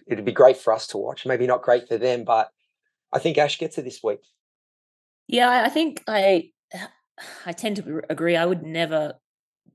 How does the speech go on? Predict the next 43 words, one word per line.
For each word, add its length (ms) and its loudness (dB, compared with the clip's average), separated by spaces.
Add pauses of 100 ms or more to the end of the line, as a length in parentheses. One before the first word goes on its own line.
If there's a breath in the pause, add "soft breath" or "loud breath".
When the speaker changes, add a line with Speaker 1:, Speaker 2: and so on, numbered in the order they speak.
(200)
Speaker 2:
pick 180 -6
against 520 -6
Annie 240 -6
Haug, 400 -4
but 80 -2
I 80 2
think 380 -12
the 80 -10
heat 200 -6
and 80 -10
humidity, 440 -6
and 220 -10
given 200 -8
the 60 -14
fact 260 -12
that 220 -12
Ash 240 -4
is 100 -12
from 240 -12
Brisbane, 320 -8
Australia, 500 -8 (800)
um, 380 -8
grew 180 -4
up 160 -4
there, 360 0 (580)
and 300 -14 (360)
obviously 640 -8 (340)
Singapore 400 -4
is, 100 -2
like, 140 -6
another 300 -6
level 560 -4
on 180 -12
that. 300 -6 (100)
Uh, 380 -10 (220)
Annie 240 -4
has 120 -4
shown 280 -4
that 120 -8
she 140 -12
can 200 -6
r-, 160 -12
y-, 140 -10